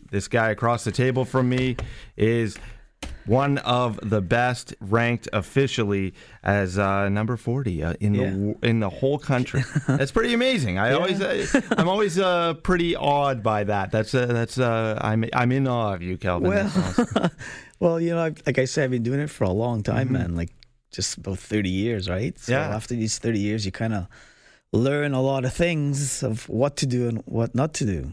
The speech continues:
Speaker 1: Mm-hmm. And then that's what we talk about is, you know, your life and your money, your money
Speaker 2: Yeah.
Speaker 1: and how it pertains
Speaker 2: Yeah.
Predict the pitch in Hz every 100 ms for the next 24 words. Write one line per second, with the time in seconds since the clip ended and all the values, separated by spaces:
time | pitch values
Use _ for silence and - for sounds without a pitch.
0 | - 101 110 110 85 101 107 113 113 110
1 | - 113 110 113 120 131 104 98 98 101
2 | 95 92 110 98 87 101 117 104 104 104
3 | 101 98 101 98 104 101 101 98 104 107
4 | 104 95 104 98 101 - 104 104 - 113
5 | 104